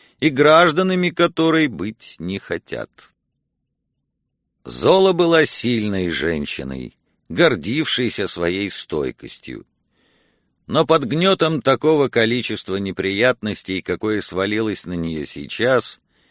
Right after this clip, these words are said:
не выдержала и закрыла глаза.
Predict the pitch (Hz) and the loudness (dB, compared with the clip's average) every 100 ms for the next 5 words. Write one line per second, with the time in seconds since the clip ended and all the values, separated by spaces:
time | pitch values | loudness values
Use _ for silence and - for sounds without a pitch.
0 | _ _ - 104 120 101 165 139 120 101 | _ _ -6 -2 0 0 0 0 -2 0
1 | 110 107 101 95 _ _ _ _ 131 113 | 0 0 0 -2 _ _ _ _ -4 0
2 | 95 - 92 95 85 69 73 69 62 57 | -2 -2 -6 -4 -4 -4 -4 -4 -4 -6